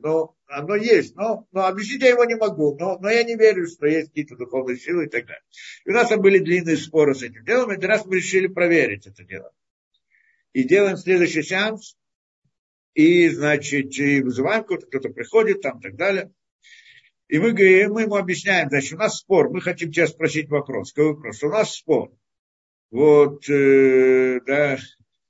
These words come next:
спор насчет того, вот мы, если это действительно, то есть ты есть, или же это просто какой-то обман, или какое-то это, да, или действительно, или реально, что ты вот есть. Вот вы духи, вы, что вы действительно есть, да. Он говорит: «Да, реально мы есть».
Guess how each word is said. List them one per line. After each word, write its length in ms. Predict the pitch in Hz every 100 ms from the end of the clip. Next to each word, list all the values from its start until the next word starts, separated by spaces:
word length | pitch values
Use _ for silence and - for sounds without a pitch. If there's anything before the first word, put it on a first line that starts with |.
| _
спор 400 | _ - 185 170
насчет 380 | 160 156 190 -
того, 800 | 170 175 180 160 147 139 135 131
вот 260 | 135 135 135
мы, 160 | 160
если 380 | 160 165 156 190
это 180 | 185 185
действительно, 800 | 151 147 - 233 277 247 196 160
то 120 | 160
есть 220 | 165 147 -
ты 80 |
есть, 420 | 180 175 135 110 202
или 220 | 233 277
же 80 | 262
это 180 | 262
просто 340 | 240 240 233 214
какой-то 340 | 214 202 202
обман, 420 | 190 180 202 202
или 180 | 185 165
какое-то 500 | 160 156 175 170 -
это, 380 | 175 175 160 135
да, 140 | 139
или 140 | 151 175
действительно, 680 | 147 156 - 254 - 190
или 280 | 190 170 170
реально, 560 | 160 190 220 226 214 170
что 220 | - 160
ты 220 | 151 175
вот 220 | 170 160
есть. 440 | 147 120 85 _ _ _ _ _ _
Вот 180 | - 120
вы 200 | 143 170
духи, 480 | 139 175 185 143 135
вы, 160 | 127 127
что 180 | 135
вы 100 | 143
действительно 400 | 139 135 151 147
есть, 340 | 135 147 143 101
да. 180 | 95 107
Он 60 |
говорит: 180 | - 185
«Да, 200 | 214 202
реально 380 | 160 165 160 143
мы 120 | 127
есть». 300 | 104 76 _